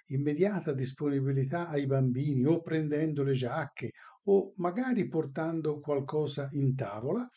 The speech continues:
diciamo fra noi che siamo partiti bene. Questo significa che saremo più tolleranti, meno perentori.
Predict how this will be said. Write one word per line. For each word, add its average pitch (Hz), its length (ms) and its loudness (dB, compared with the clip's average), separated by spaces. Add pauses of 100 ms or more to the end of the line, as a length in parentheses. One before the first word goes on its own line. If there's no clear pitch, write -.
(360)
diciamo 139 440 2
fra 220 180 0
noi 208 360 2
che 147 260 0 (120)
siamo 180 460 -2
partiti 190 540 -4
bene. 160 460 4 (600)
Questo 202 320 2
significa 135 840 -2 (160)
che 147 180 -8
saremo 151 800 0
più 208 280 -2
tolleranti, 143 920 0 (360)
meno 226 420 6
perentori. 131 760 0